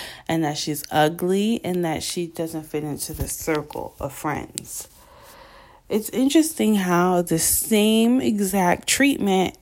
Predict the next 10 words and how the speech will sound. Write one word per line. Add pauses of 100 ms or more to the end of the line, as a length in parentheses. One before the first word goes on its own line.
(160)
is
taking
place
in
both
instances
because (1500)
the
person (1400)
isn't